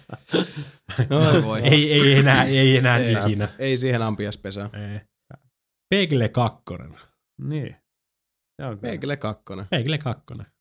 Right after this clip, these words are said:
Speaker 1: Et Peglelle tulee jatko-osa.
Speaker 3: Niin.
Speaker 1: Mi-,
Speaker 2: Kyllä.
Speaker 1: itsessään
Speaker 3: Miten se
Speaker 1: niinku
Speaker 3: se
Speaker 1: mind-blowing.
Speaker 2: Odotan mikromaksuja. Veikkaus.
Speaker 1: Mhm.
Speaker 2: Ihan käsittämättömät määrät mikromaksuja.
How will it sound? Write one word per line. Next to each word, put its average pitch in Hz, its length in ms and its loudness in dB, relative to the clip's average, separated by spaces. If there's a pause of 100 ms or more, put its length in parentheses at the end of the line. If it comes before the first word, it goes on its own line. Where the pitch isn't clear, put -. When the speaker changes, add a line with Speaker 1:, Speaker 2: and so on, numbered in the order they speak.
(160)
Speaker 1:
Et 127 120 -12
Peglelle 147 420 -2
tulee 117 240 -4
jatko-osa. 113 560 -4
Speaker 3:
Niin. 120 160 -2
Speaker 1:
Mi-, 123 60 -4
Speaker 2:
Kyllä. 117 160 0
Speaker 1:
itsessään 135 440 0
Speaker 3:
Miten 156 160 2
se 147 80 0
Speaker 1:
niinku 117 120 -2
Speaker 3:
se 117 60 0
Speaker 1:
mind-blowing. 110 840 -2
Speaker 2:
Odotan 131 320 2
mikromaksuja. 104 800 -2 (1300)
Veikkaus. 110 540 -8 (300)
Speaker 1:
Mhm. 107 460 -6 (560)
Speaker 2:
Ihan 98 260 -6
käsittämättömät 98 800 -8
määrät 104 320 -12
mikromaksuja. 107 600 -16